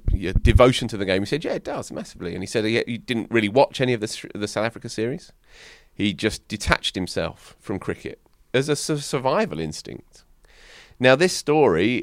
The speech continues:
is, is too common for comfort. You know, you, you hear about this. You hear about the,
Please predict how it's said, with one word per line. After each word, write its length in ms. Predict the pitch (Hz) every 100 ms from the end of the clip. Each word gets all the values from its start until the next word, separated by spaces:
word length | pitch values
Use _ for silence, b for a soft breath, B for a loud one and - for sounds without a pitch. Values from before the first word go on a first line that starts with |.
| -
is, 420 | 113 117 120 - _ _ _
is 260 | 113 113 -
too 300 | - 170 156
common 580 | - 135 135 87 76 - _ _
for 200 | - 92
comfort. 560 | - 113 - - - _ _ _ _
You 120 | 104 90
know, 60 |
you, 300 | - 110 92 -
you 120 | 120
hear 240 | 139 165
about 300 | 127 85 -
this. 200 | 76 -
You 80 | 107
hear 160 | 127 127
about 300 | 120 101 85
the, 180 | 78